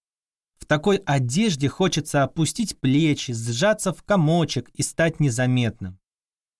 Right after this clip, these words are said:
Мы сами себе в ней не нравимся. Нас раздражает любой пустяк –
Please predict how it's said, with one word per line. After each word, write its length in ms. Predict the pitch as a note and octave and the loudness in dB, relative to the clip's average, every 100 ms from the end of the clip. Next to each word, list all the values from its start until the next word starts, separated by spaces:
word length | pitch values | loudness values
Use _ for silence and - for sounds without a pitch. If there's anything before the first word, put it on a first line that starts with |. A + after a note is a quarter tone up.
| _ _ _ | _ _ _
Мы 140 | B2 C#3 | 0 2
сами 320 | - A3 G#3+ | 2 2 2
себе 480 | - F#3+ D#3+ F#3+ C#3+ | 2 0 2 2 2
в 80 | |
ней 140 | B2+ B2+ | 2 2
не 120 | B2 | 2
нравимся. 680 | B2+ A#2+ A2 G2+ F#2 - F#2+ _ _ | 2 2 2 -2 -6 -10 -12 _ _
Нас 240 | B2+ C#3+ - | 0 2 2
раздражает 840 | D3 C3 D3 C3+ B2 G3 D#3 - | 0 2 2 2 2 2 2 0
любой 400 | A#2 B2+ E3+ A#3 | 0 0 2 0
пустяк – 720 | - F#3 - - D#3+ A2+ - | 2 -2 -2 -2 2 2 -2